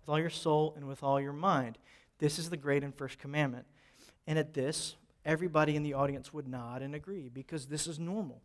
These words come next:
This was the vertical relationship that was all about getting peace with God. And then Jesus says, "And," which people were like, "Wait, hold on a second.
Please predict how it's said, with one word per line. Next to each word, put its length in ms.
This 200
was 160
the 100
vertical 520
relationship 580
that 120
was 120
all 220
about 280
getting 220
peace 340
with 140
God. 380
And 100
then 100
Jesus 260
says, 220
"And," 720
which 180
people 220
were 60
like, 180
"Wait, 120
hold 140
on 60
a 40
second. 360